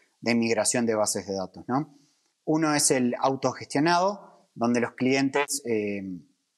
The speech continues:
deciden usar herramientas para hacer estas migraciones. Eh, D M S nos permite hacer migraciones de los datos, eh,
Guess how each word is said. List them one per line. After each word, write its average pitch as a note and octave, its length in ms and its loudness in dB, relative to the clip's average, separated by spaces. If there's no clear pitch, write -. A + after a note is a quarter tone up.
deciden C3+ 460 2
usar B2+ 680 -2
herramientas D3+ 800 0
para A2+ 160 2
hacer C3 400 0
estas A#2 360 -4
migraciones. D3+ 800 0
Eh, G2+ 840 -2
D C#3 300 0
M C3+ 240 2
S C#3 180 4
nos B2 120 -2
permite A#2+ 340 -2
hacer A#2+ 180 0
migraciones C#3 840 0
de A2 120 0
los G#2+ 180 -2
datos, C#3 580 0
eh, F#2 600 -4